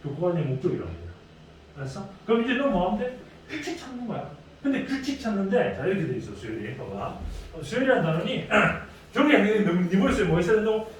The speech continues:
아, 어쨌든 난 규칙 찾아서, 규칙을 찾아서 이 수열이 어떤, 어떤 규칙을 띠고 있는가를 알면 되는 거라고. 근데 당연히, 당연히 어려운 문제, 어려운 문제일수록 어떻게 써? 그 규칙을 숨겨놓는다고. 숨겨놓으면 네가 뜯어보고 찾아내야 되는 거야.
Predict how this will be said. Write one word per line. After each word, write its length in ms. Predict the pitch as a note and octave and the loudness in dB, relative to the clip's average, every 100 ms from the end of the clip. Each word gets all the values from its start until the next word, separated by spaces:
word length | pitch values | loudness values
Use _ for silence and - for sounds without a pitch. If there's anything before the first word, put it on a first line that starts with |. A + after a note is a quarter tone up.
| - | 0
아, 280 | F#3 C4 A#3+ | 8 8 8
어쨌든 280 | D#4 D4+ | 6 2
난 160 | D#4 - | 4 4
규칙 280 | D4 - - | 2 -2 4
찾아서, 640 | C4+ B3 G#3+ - - - - - - | 6 8 8 6 6 -2 -12 -18 -2
규칙을 280 | C#4+ C#4+ D4+ | 0 4 2
찾아서 600 | A#3 B3 A#3 D4 - - - - | 6 6 8 6 4 0 -8 2
이 100 | D#4 | 6
수열이 280 | D#4 C4 C#4+ | 6 6 6
어떤, 540 | G#3+ F#3+ F#3+ D#4+ D#4 D4+ | 8 6 6 4 4 2
어떤 320 | G3+ - E4 D4+ | 0 4 4 6
규칙을 460 | D4+ D4 C4+ - | 2 2 0 0
띠고 240 | D4+ C4+ A#3+ | 0 0 0
있는가를 420 | B3+ C4 A3+ B3 | -2 2 6 6
알면 460 | - D#3+ G3+ D#4+ | 6 4 4 4
되는 180 | G3+ G3 | 4 2
거라고. 420 | F3 C#3+ F#3+ - - - - | 2 0 -2 -6 -10 -6 4
근데 240 | D#4+ D4+ | 6 6
당연히, 340 | G#3+ A3+ C#4+ | 4 4 2
당연히 360 | - G3+ D#4 D4 | 0 0 2 2
어려운 320 | D4 E4 C#4 | 4 4 4
문제, 160 | A3 A#3 | 2 6
어려운 280 | B3 A3+ G3 | 6 6 4
문제일수록 560 | F3+ G3+ G3+ F#3+ D3 | 2 0 0 -2 -2
어떻게 160 | C3+ F3+ | -2 -4
써? 280 | - D#3+ - - - G#3+ | -4 -6 -8 -16 -10 -2
그 120 | A#3 | 4
규칙을 380 | C#4 - A3 G3+ | 4 4 0 0
숨겨놓는다고. 720 | D4+ C4+ E3 B2 A2 F#2+ F2+ F2 - - - - - - - - - | 2 2 0 -2 -6 -8 -8 -10 -12 -18 -20 -20 -20 -20 -20 -20 -6
숨겨놓으면 600 | D4 D4 C4 B3 G#3 D#3+ | -2 2 2 4 2 4
네가 240 | G#3 B3 | 4 2
뜯어보고 480 | C#4 D4+ C#4+ C4+ A3+ | 0 0 0 0 4
찾아내야 400 | - - F3+ D3+ | 4 4 0 0
되는 160 | B2+ B2 | -2 -6
거야. 180 | A2 | -8